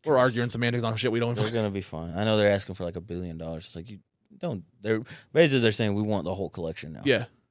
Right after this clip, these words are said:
Speaker 2: 'Cause we were, 'cause you said we could get, we were gonna get a small, and that's what's, that's the dumb thing. We're, we're owed the whole thing instead of what we were originally promised.
Speaker 1: Yeah.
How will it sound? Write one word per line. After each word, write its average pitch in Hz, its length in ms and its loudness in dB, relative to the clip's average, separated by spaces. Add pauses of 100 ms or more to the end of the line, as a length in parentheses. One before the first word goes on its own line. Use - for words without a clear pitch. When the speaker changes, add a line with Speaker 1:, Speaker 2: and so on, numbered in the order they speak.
(340)
Speaker 2:
'Cause 101 180 -8
we 95 80 -8
were, 87 140 -6 (320)
'cause 92 260 -6
you 95 120 -6
said 87 260 -8
we 87 140 -10
could 80 200 -14
get, 78 200 -14 (320)
we 98 180 -10
were 90 120 -4
gonna 87 260 -6
get 78 140 -6
a 76 60 -8
small, 69 480 -8
and 98 240 -6 (280)
that's 113 260 0
what's, 113 220 -4
that's 175 320 4
the 113 100 0
dumb 107 300 -2
thing. 82 200 -12 (440)
We're, 160 320 4
we're 156 340 6
owed 123 480 6
the 113 160 8
whole 123 280 8
thing 107 280 2
instead 101 300 0
of 95 140 -6
what 104 380 4 (300)
we 131 120 -2
were 123 100 2
originally 104 420 -2
promised. - 540 -10
Speaker 1:
Yeah. 123 160 4